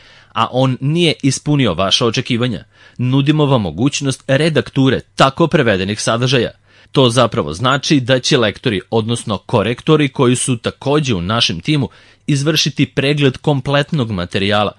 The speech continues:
i u skladu sa pravilima profesije izvršiti adekvatnu lekturu, odnosno korekturu, kako bi ispunili i zahteve i očekivanja klijenta, te mu pružili maksimalno profesionalno obrađen sadržaj.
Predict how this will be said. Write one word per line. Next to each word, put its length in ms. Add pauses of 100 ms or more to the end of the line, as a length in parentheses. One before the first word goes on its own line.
(240)
i 80
u 60
skladu 400
sa 160
pravilima 560
profesije 680
izvršiti 760
adekvatnu 680
lekturu, 480 (320)
odnosno 480
korekturu, 760 (300)
kako 260
bi 320
ispunili 680
i 120
zahteve 600 (160)
i 140
očekivanja 600
klijenta, 460 (440)
te 120
mu 140
pružili 520 (160)
maksimalno 760
profesionalno 920
obrađen 500
sadržaj. 460